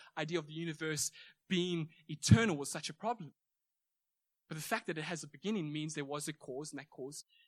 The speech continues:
we argue, is God. But God never had a beginning. He's revealed to us he's eternal. So there's no need for us to try to figure out who, what caused him, because he has always been and always will be. Now, that might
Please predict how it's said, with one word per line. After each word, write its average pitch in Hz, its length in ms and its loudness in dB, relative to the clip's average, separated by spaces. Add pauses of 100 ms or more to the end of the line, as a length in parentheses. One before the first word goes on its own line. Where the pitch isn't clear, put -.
(160)
we 143 120 -6
argue, 139 320 -4
is 175 160 -4
God. 190 320 0 (300)
But 165 140 2 (280)
God 214 340 6
never 175 480 2
had 170 280 0
a 175 100 2
beginning. 185 520 2 (720)
He's 160 120 -6
revealed 160 300 -4
to 170 100 -4
us 160 100 -4
he's 160 160 -4
eternal. 160 280 -2
So - 140 -12
there's 151 160 -4
no 190 160 -2
need 165 540 -4 (300)
for 156 280 -2
us 143 180 -4
to - 60 -10
try 139 160 -4
to - 40 -8
figure 151 300 -4
out 131 220 -4 (260)
who, 165 80 -4
what 156 240 -2
caused 185 400 0
him, 135 100 -6
because 170 300 -2
he 175 120 2
has 156 200 0
always 160 340 -2
been 151 340 -2 (300)
and 139 120 -8
always 147 340 -2
will 156 300 0
be. 147 200 -4 (200)
Now, 156 140 2
that 175 200 -2
might 156 400 0